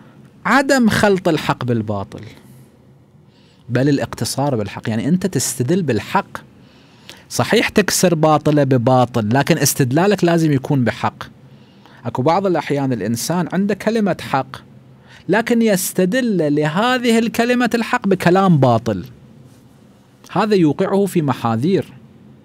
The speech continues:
في الحديث الشريف: "لا يطاع الله من حيث يعصى". أنت بطريق الباطل ما تقدر توصل للحق، أنت تريد توصل للحق لازم طريقك أيضًا يكون حق.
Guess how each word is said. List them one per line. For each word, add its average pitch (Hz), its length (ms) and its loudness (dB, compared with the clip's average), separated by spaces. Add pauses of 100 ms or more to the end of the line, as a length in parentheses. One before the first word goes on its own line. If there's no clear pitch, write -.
(400)
في - 60 -10
الحديث 120 420 -2
الشريف: 127 440 -4
"لا 156 280 -2
يطاع 135 520 0
الله 127 360 -2
من 120 160 0
حيث 117 320 -4
يعصى". 107 480 -2 (1000)
أنت 147 260 0
بطريق 117 640 -4
الباطل 147 680 -2
ما 240 100 0
تقدر 220 300 -4
توصل 131 400 -2
للحق، 98 460 -4 (920)
أنت 147 180 0
تريد 175 300 0
توصل 208 340 -2
للحق 208 380 -4
لازم 185 260 2
طريقك 143 400 0
أيضًا 120 220 2
يكون 113 360 0
حق. - 280 -10